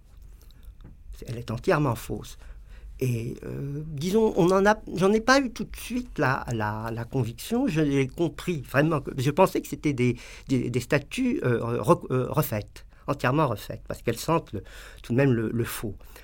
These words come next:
Mais, euh, quand je suis allé en dix-neuf cent quatre-vingt-six à Xi'an et que j'ai vu contempler, euh, cette armée,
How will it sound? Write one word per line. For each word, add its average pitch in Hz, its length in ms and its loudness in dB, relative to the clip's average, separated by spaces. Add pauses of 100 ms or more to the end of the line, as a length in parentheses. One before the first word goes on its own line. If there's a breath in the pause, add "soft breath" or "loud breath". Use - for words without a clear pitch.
(140 loud breath)
Mais, 165 540 8
euh, 131 120 4
quand 214 180 6
je 160 100 0
suis 160 400 -2
allé 127 520 2
en 110 280 -8 (440 soft breath)
dix-neuf 127 300 -2
cent 123 100 -2
quatre-vingt-six - 1080 -6
à 104 260 -10
Xi'an 123 600 4
et - 80 -4
que - 180 -6
j'ai 113 180 -4
vu 110 220 -4
contempler, 117 760 -2 (600 loud breath)
euh, - 120 -10
cette - 280 -10
armée, 127 540 2